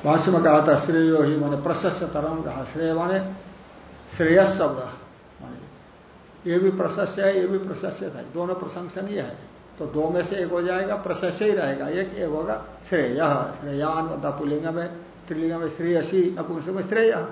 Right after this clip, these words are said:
नपुंसक लिंग में है। "श्रेयो ही" माने प्रशस्त तरम ज्ञानम, ज्ञान प्रशंसनीय है, किसकी अपेक्षा? माने अभ्यास की अपेक्षा। ठीक है,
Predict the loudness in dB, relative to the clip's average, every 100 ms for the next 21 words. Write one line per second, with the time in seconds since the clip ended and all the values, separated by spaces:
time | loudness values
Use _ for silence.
0 | -10 -18 -20 -20 -20 -20 -20 -20 -20 -20
1 | -20 -18 -14 -12 -12 -10 -10 -10 -12 -14
2 | -16 -20 -20 -20 -20 -20 -20 -20 -12 -4
3 | 0 2 0 -2 -4 -8 -6 -6 -4 -8
4 | -8 -10 -8 -8 -8 -8 -8 -6 -6 -8
5 | -14 -20 -12 -4 -2 -2 -4 -6 -6 -6
6 | -6 -2 0 0 -2 -2 -4 0 0 2
7 | 0 -2 -4 -6 -10 -18 -20 -20 -20 -20
8 | -20 -18 -16 -14 -10 -10 -12 -14 -12 -6
9 | -4 -2 -6 -10 -10 -14 -16 -20 -20 -20
10 | -20 -20 -20 -20 -20 -20 -20 -20 -18 -16
11 | -16 -20